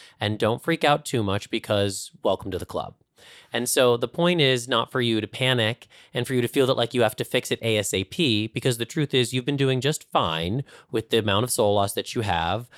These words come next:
but trust that there is perfect timing at play and that perhaps just by hearing about this subject right now,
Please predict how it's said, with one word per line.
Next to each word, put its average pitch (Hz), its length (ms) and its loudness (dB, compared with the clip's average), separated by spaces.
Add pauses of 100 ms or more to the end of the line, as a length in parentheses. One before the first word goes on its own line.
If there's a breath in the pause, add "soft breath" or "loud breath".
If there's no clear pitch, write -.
(180 loud breath)
but 139 140 -2
trust - 320 2
that - 100 -12
there 120 120 2
is 127 120 0
perfect - 440 -4
timing 123 420 0
at - 120 -8
play 87 440 -2
and 117 140 -4
that 110 100 -8
perhaps 120 340 -2
just - 200 -8
by 101 120 -2
hearing 135 540 -2
about 98 280 -2
this 101 160 -6
subject 98 420 -2
right 110 240 0
now, 147 400 2